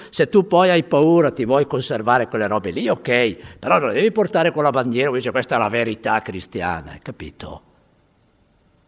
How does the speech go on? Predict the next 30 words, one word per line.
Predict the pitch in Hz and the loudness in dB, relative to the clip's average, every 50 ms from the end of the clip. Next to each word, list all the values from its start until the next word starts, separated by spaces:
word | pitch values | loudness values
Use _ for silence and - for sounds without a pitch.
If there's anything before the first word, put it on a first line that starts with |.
| _ _ _ | _ _ _
Di | - 117 | -8 -2
avere | 120 143 165 165 | 0 2 2 2
l'umiltà | 151 151 139 139 131 104 - - 160 170 202 269 | 2 0 0 0 -2 -4 -2 0 0 2 0 0
di | 240 - | -4 -6
farle | 113 135 123 107 107 | -6 -4 -6 -6 -6
girare | 92 80 92 87 101 233 131 165 220 220 202 160 | -8 -8 -12 -10 -8 -6 -6 -6 -6 -8 -8 -10
ste | - - - - | -10 -12 -16 -16
cose | - 104 98 - - 180 - | -12 -14 -12 -12 -14 -16 -18
qui. | _ - 85 - - - - - - _ _ _ _ _ _ _ _ _ _ _ _ _ _ _ _ _ _ _ _ _ _ _ _ _ _ _ - _ - | _ -20 -20 -20 -20 -20 -20 -20 -20 _ _ _ _ _ _ _ _ _ _ _ _ _ _ _ _ _ _ _ _ _ _ _ _ _ _ _ -18 _ 0
E | 139 135 | 0 0
tante | 117 135 123 - - | 0 -2 -4 0 0
volte | 143 131 139 151 147 - | 2 4 4 2 2 -2
si | 139 - 135 | -6 -6 -8
chiede: | - - 143 143 | -4 -2 0 0
"Ma | 131 120 | 0 -2
come | 123 139 135 135 | -2 -2 -2 0
mai | 131 139 139 135 | 0 -2 -2 -2
San | - - 147 123 110 | -4 -4 -6 -6 -6
Cafa | - - 127 131 123 139 123 | -6 -6 -6 -4 -6 -8 -10
con | - 139 123 123 | -10 -10 -10 -10
chi | - 131 127 | -8 -6 -2
la | 123 123 | -2 -2
urché, | 120 113 117 - - 123 139 | -2 -6 -10 -12 -10 -10 -10
che | 156 180 160 | -10 -10 -10
me, | 113 123 | -8 -8
me | 131 165 151 117 131 117 120 123 | -8 -10 -10 -10 -8 -8 -6 -6
a | 123 110 | -6 -6
Gesù, | 104 113 120 147 139 - | -6 -6 -6 -6 -6 -6
vabbè." | 139 117 113 110 113 - - - - - _ _ _ | -6 -6 -6 -8 -10 -14 -20 -20 -20 -20 _ _ _
No, | - - - | -12 -12 -12